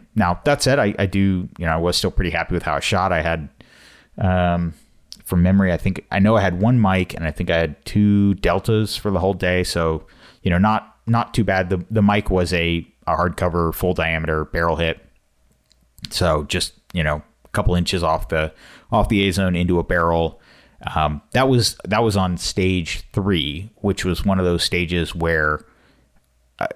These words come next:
there were, there were a number of interesting plans, um,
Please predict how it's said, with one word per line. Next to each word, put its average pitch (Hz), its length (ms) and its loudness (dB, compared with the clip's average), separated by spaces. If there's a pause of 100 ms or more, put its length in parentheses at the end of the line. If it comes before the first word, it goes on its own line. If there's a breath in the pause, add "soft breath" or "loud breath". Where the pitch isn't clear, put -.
(640)
there 107 160 2
were, 104 240 4
there 117 140 0
were 113 340 2
a 104 140 2
number 110 540 4
of 92 180 0
interesting 98 480 -2
plans, 78 720 -2 (420 soft breath)
um, 76 560 -2